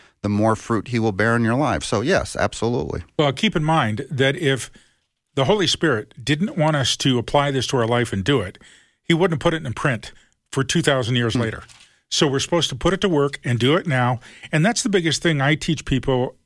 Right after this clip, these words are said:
Speaker 2: It is not enough to hear the Word of God. It is not enough to memorize the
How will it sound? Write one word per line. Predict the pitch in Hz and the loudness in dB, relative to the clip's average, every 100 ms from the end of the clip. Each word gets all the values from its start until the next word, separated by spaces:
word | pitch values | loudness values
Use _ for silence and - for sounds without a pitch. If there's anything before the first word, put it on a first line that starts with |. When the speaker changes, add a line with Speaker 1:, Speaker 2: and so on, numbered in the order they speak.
| - | 0
Speaker 2:
It | 151 | 2
is | 151 | 2
not | 196 277 | 2 2
enough | 285 190 | 2 0
to | 160 | 0
hear | 110 170 | 2 2
the | 160 | 2
Word | 107 | 0
of | - | -4
God. | - - 82 - - _ _ _ _ | -6 -6 -8 -14 -20 _ _ _ _
It | 151 | 0
is | 123 | 2
not | 117 120 | 2 2
enough | 151 156 | 2 2
to | 190 | 2
memorize | 190 233 214 135 - | 0 2 2 2 0
the | 120 | -2